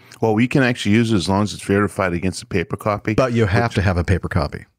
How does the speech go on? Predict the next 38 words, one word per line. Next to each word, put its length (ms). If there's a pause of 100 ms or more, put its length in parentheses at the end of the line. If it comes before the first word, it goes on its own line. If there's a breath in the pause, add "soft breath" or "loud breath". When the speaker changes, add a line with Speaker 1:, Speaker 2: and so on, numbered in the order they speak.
(100)
Speaker 1:
We 160
have 240
to 80
have, 220
and 340
we're 80
not 240
signed 280
off 160
to 80
be 160
able 140
to 140
utilize 720 (100)
only 440 (260)
electronic 560
yet. 100
Speaker 2:
Right. 160
Speaker 1:
We 60
have 180
to 80
have 80
the 60
Speaker 2:
And 140
we 60
Speaker 1:
paper 220
copy. 120
Speaker 2:
should. 360
Speaker 1:
But 220 (340 loud breath)
I 180
don't 120
know 80
if 100
you 60
saw 240
the 80
new 240
update, 320